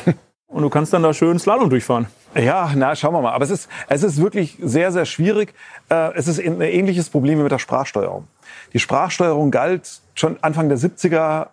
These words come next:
Speaker 2: als etwas, was man in Zukunft sehr schnell haben wird und was wunderbar funktioniert, was den Menschen das Leben, den Umgang mit Geräten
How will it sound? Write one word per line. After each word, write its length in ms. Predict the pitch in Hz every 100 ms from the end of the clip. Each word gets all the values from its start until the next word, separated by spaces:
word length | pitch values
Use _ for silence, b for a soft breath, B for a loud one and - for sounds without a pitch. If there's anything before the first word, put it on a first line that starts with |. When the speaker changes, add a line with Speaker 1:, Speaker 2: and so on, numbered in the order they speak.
| _
Speaker 2:
als 220 | 147 135
etwas, 440 | - 135 151 - - B
was 160 | - 131
man 120 | 147
in 80 | 131
Zukunft 680 | - 180 - 151 - - - _ _ _ _ _ _
sehr 180 | 120 143
schnell 200 | 156 120
haben 260 | 131 175
wird 220 | 175 180 -
und 160 | 135
was 140 | 127 110
wunderbar 340 | 196 180 147
funktioniert, 460 | 160 143 139 156 -
was 160 | -
den 100 | 127
Menschen 560 | 120 151 - 143 127 - _
das 180 | 120 -
Leben, 300 | 139 156 131
den 100 | 143
Umgang 300 | 160 156 139
mit 140 | 131
Geräten 420 | 127 127 135 139